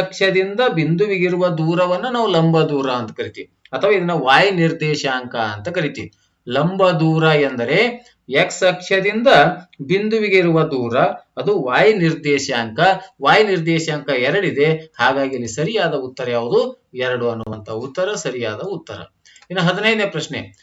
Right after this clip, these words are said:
ಇವೆರಡು ತ್ರಿಭುಜಗಳು ಸಮರೂಪ ತ್ರಿಭುಜಗಳಾದ್ರೆ ಎಕ್ಸ್ ನ ಬೆಲೆ ಕಂಡುಹಿಡ್ರಿ ಅಂತ ಹೇಳಿದ್ರೆ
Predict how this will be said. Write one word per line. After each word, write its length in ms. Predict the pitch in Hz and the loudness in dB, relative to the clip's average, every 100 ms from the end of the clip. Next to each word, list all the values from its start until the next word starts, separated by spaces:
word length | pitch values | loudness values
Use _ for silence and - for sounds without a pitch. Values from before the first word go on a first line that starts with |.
| - | -6
ಇವೆರಡು 280 | 151 165 220 233 | 2 4 4 2
ತ್ರಿಭುಜಗಳು 420 | 214 208 196 196 170 | 0 0 0 0 2
ಸಮರೂಪ 380 | 156 185 247 226 214 | 0 2 2 0 0
ತ್ರಿಭುಜಗಳಾದ್ರೆ 640 | 180 165 151 143 131 135 202 214 _ - 147 | 0 -2 0 2 0 0 -2 -4 _ -4 -4
ಎಕ್ಸ್ 160 | 160 170 | -2 -2
ನ 60 | 147 | -2
ಬೆಲೆ 160 | 139 135 131 | -2 -2 -4
ಕಂಡುಹಿಡ್ರಿ 360 | 131 127 123 123 | -4 -4 -4 -6
ಅಂತ 120 | 120 | -4
ಹೇಳಿದ್ರೆ 200 | 139 202 | -2 0